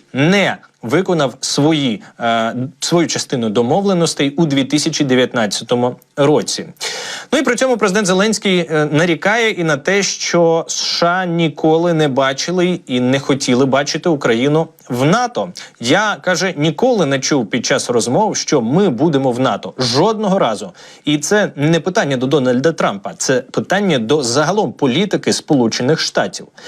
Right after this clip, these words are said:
Але це не означає, що ми не зможемо цю політику змінити», — заявляє президент Зеленський. При цьому, каже він, «я не хочу бути тією людиною в історії, яка допомогла Путіну окупувати мою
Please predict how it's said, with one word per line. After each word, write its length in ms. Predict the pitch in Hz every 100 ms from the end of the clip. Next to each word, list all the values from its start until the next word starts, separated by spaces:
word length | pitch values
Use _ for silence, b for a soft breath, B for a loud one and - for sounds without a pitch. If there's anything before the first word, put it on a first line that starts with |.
| B B
Але 200 | 120 147
це 220 | 160 202
не 100 | 240
означає, 640 | 269 247 254 - 143 131 135 - _ _ _ _ _ _ _ -
що 220 | - 147
ми 200 | 165 196
не 240 | 123 143 202
зможемо 640 | 123 120 143 143 208 226
цю 320 | 220 - 123
політику 640 | 135 143 104 101 113 123 B -
змінити», — 640 | 107 123 175 165 107 -
заявляє 440 | 104 131 117 117 131
президент 400 | 160 127 110 101
Зеленський. 580 | 127 147 90 - - 82 B B -
При 160 | 175
цьому, 480 | 214 180 135 170 254 - _
каже 300 | 175 175 180
він, 220 | 190 196 131
«я 240 | 131 202
не 180 | 165 196
хочу 460 | - 247 208 -
бути 440 | 113 117 170 131 107
тією 500 | - 185 160 175 135
людиною 540 | 123 131 135 117 104
в 60 | 101
історії, 520 | 117 - 233 226 185
яка 340 | 131 131 175 -
допомогла 720 | 123 170 180 165 131 127 135
Путіну 580 | - 160 165 185 202 208 B B
окупувати 760 | 151 165 143 139 131 127 160 143
мою 400 | 135 120 117